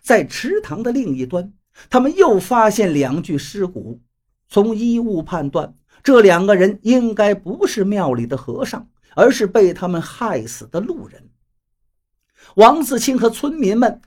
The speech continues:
将池塘中的白骨打捞起来，又把方丈的尸骨抬过来和他们堆放到一处，然后在寺庙内放了一把火。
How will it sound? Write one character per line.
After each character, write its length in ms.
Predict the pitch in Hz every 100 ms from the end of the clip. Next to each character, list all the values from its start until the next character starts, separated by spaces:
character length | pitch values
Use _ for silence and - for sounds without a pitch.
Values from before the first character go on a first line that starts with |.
| _ -
将 220 | 233 233
池 280 | - 226 359
塘 240 | 220 233
中 140 | 233 220
的 80 |
白 300 | 180 151 202
骨 200 | 226 127
打 320 | 160 - - 113
捞 240 | 160 170
起 160 | - -
来， 220 | - _ _ _ _ -
又 160 | 240
把 140 | 226 185
方 420 | - 330 294 240
丈 160 | 233 202
的 100 | 180
尸 240 | - 214
骨 400 | 180 127 156 - _
抬 300 | - 147 143
过 160 | 120 175
来 120 | 156
和 220 | 160 160
他 100 | 170
们 160 | 165 143
堆 280 | - 262 233 208
放 200 | 196 160
到 140 | 156
一 180 | 139 220
处， 280 | - 208 _ _ _ - -
然 240 | 180 240
后 220 | 233 202
在 120 | 185 180
寺 320 | - 240 185
庙 280 | 190 175 170
内 120 | 151
放 360 | - 175 135
了 80 | 135
一 180 | 160 117
把 240 | - -
火。 400 | 170 - 113 127